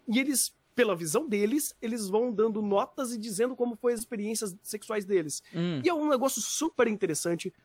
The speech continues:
Speaker 1: super bem bolado, super
Speaker 2: Uhum.
Speaker 1: bem escrito. E ele abre discussões. Eu, eu, inclusive,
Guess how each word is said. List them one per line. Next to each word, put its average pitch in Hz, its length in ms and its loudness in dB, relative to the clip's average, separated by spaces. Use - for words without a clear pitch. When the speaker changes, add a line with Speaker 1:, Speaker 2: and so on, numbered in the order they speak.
Speaker 1:
super 311 520 2
bem 208 160 2
bolado, 156 480 2
super 143 320 2
Speaker 2:
Uhum. 233 40 6
Speaker 1:
bem 226 160 2
escrito. 196 540 -2
E 254 360 4
ele 254 240 6
abre 233 340 4
discussões. 160 640 -4
Eu, 208 160 4
eu, 247 260 6
inclusive, 180 600 -4